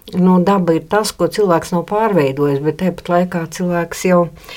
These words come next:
nepārtraukti kaut ko rada, kas ieaug atkal, nu, dabā atpakaļ. Un es domāju, ka antīkā pasaule,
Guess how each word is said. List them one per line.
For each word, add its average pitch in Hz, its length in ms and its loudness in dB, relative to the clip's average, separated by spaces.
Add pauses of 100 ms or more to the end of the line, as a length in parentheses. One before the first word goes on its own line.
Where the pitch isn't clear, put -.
(160)
nepārtraukti 180 920 -2
kaut 160 240 -2
ko 170 160 2
rada, 190 400 4 (960)
kas - 320 -4
ieaug 175 480 4
atkal, 160 720 0
nu, 160 460 -2 (140)
dabā 147 480 0
atpakaļ. 262 560 2 (720)
Un 185 640 4 (240)
es 190 260 2
domāju, 185 460 2
ka 180 200 0 (800)
antīkā 185 500 0
pasaule, 165 920 2